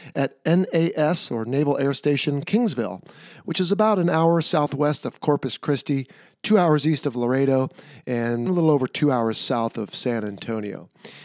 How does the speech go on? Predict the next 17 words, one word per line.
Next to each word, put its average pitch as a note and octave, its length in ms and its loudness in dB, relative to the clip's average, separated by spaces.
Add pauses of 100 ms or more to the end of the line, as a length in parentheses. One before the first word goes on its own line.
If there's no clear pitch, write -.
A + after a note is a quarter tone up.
(280)
If C3+ 320 0
you E3 140 4
have D#3+ 360 4
a C#3+ 80 2
Saturday D#3+ 440 2
or D3+ 80 2
Sunday E3 320 4
off, E3 280 2
pack E3 240 0
up E3 80 -6
the - 80 -4
family, D#3+ 400 0
grab D3+ 340 2
mom D#3 300 2
and C#3+ 100 0
the C#3 60 -2
dog. D3+ 400 0